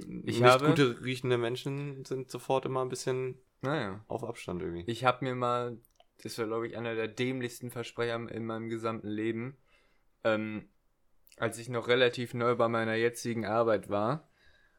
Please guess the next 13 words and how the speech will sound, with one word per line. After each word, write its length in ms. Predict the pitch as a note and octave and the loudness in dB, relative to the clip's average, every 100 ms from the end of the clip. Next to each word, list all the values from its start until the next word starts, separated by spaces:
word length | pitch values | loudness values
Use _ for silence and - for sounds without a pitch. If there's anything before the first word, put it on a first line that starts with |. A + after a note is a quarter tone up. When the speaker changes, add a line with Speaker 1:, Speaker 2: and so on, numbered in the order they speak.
| _ _ - | _ _ -2
Speaker 1:
äh, 220 | A2 A2 | 2 2
haben 220 | A2 A#2 | 2 2
wir 160 | A#2 - | 2 4
auch 220 | A#2+ - - | 2 2 -10
immer 320 | - A#2 A2 - | -8 -4 -2 -2
irgendwie 460 | G#2 A2+ A2+ A2 G#2+ | 0 0 -2 -4 -2
über 200 | A2 G#2+ | 0 0
das 180 | A2 | 0
Thema 300 | - A2+ A2 | -4 -2 0
Geruch 320 | G#2+ G#2 A2 - | 0 -2 -2 -4
geredet, 340 | A2 A#2 C3 | -2 2 2
also 180 | A2 G#2+ | 0 -2
nicht, 400 | G#2 G2+ - | -6 -10 -16